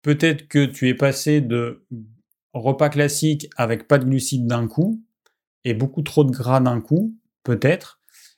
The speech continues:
et que ton corps, il réagit avec une bonne production de bile qui va un petit peu te t'irriter les boyaux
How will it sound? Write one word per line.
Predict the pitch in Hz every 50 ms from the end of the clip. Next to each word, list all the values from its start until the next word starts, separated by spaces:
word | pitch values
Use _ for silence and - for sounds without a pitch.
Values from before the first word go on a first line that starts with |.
| _ _ _
et | 135 135 131
que | - 143
ton | 131 120 123 113
corps, | 107 - 165 165 139
il | 117
réagit | 98 107 110 107 110 107 123 165 156
avec | 123 113 113 -
une | 113 110
bonne | 104 107 160 170 156
production | 143 - - 131 127 117 - - 123 117
de | 113
bile | 104 107 156 185 185 156 -
qui | - - - 113
va | 107 131 147
un | 139 123
petit | - - - 110
peu | - 151 170 151
te | - 131
t'irriter | 107 107 - 131 117 123 127 - 147 143
les | 127
boyaux | 120 107 110 110 110 117 147 185 190 -